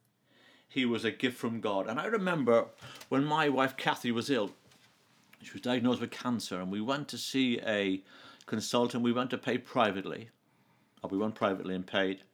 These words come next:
We went for two sessions. And I say to people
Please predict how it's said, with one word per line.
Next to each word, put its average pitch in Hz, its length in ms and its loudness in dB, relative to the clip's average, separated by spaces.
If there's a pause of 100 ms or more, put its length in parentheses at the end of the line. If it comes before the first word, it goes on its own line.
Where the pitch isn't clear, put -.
(320)
We 107 100 -4
went 101 200 -4
for 101 80 -10
two 107 260 -4
sessions. 92 540 -8 (840)
And 120 120 4
I 131 60 4
say - 240 0
to 226 100 -4
people 139 560 0